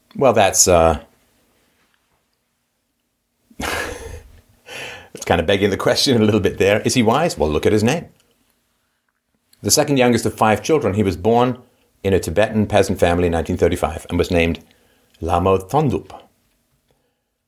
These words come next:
And the young boy was separated from his parents and sent to a monastery at the age of three, where he spent about a year in the company of two of his brothers and an uncle. He recalled later, "Altogether that was a lonely and rather unhappy phase in my childhood.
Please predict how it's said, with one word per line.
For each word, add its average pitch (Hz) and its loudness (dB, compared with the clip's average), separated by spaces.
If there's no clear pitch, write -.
And 104 2
the 107 0
young 107 2
boy 98 2
was 95 0
separated 127 0
from 151 -4
his 156 -2
parents 90 -2
and 98 -4
sent 98 -2
to 104 -2
a - 2
monastery 98 -2
at - -10
the - 0
age 85 -4
of 85 -6
three, 135 0
where 73 -4
he 98 -4
spent 92 -2
about 101 2
a 95 -2
year 78 -4
in 87 -8
the 90 -2
company 95 -2
of 90 -2
two 143 2
of 117 2
his 120 -4
brothers 87 0
and 92 -6
an 95 -6
uncle. - -2
He 139 0
recalled 135 0
later, 123 2
"Altogether 143 0
that 120 0
was 110 2
a 107 0
lonely 104 2
and 90 -2
rather 98 2
unhappy 95 -4
phase 85 -2
in 87 -2
my 82 0
childhood. 85 -6